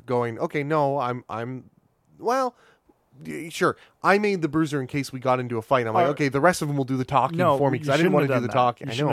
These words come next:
Speaker 1: know.
Speaker 2: have done
Speaker 1: I,
Speaker 2: that.
Speaker 1: I recognize that now.
Speaker 2: Yeah. Um,
Speaker 1: I shouldn't have. As soon as I saw Brogarth, I'm like, "Oh, fuck."
Speaker 2: Yeah. Uh, but he's got diplomacy,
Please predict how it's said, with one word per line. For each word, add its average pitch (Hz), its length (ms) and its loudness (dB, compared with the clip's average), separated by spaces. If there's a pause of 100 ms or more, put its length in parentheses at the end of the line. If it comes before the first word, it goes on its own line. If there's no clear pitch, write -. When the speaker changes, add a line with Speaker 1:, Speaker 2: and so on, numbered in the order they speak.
Speaker 1:
know. 117 60 -6
Speaker 2:
have 107 80 -10
done 135 80 2
Speaker 1:
I, - 20 2
Speaker 2:
that. 135 140 -6
Speaker 1:
I 165 80 0
recognize 165 480 0
that 104 120 -4
now. 104 600 -4
Speaker 2:
Yeah. 120 240 -6 (440)
Um, 139 360 0
Speaker 1:
I 123 40 -4
shouldn't 147 260 0
have. 127 180 0
As 139 100 -4
soon 196 120 -4
as 190 140 -2
I 160 60 0
saw 143 180 0
Brogarth, 120 440 -4
I'm 104 80 -16
like, 95 160 -12
"Oh, 92 180 -10
fuck." - 300 -20 (680)
Speaker 2:
Yeah. - 220 -12 (680)
Uh, 120 840 -2 (380)
but 143 100 -2
he's 254 180 2
got 269 140 6
diplomacy, 165 720 0